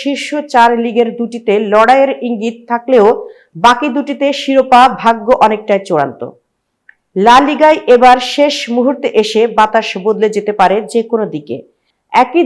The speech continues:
দৃশ্যপট ইতালিয়ান লিগ সিরিয়াতেও। তবে ইংলিশ প্রিমিয়ার লিগে চাইলে এখনই লিভারপুলকে বিজয়ী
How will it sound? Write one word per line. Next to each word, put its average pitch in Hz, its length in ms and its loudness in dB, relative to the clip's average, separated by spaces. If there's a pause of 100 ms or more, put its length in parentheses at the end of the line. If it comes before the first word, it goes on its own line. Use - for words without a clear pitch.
দৃশ্যপট 302 480 0 (240)
ইতালিয়ান 262 440 4 (220)
লিগ 247 180 -4 (260)
সিরিয়াতেও। 233 600 0 (340)
তবে 226 280 2 (300)
ইংলিশ 262 360 -6 (580)
প্রিমিয়ার 254 380 0 (100)
লিগে 208 220 -4 (120)
চাইলে 214 340 4 (540)
এখনই 302 420 -2
লিভারপুলকে 247 600 -2 (140)
বিজয়ী 233 320 -6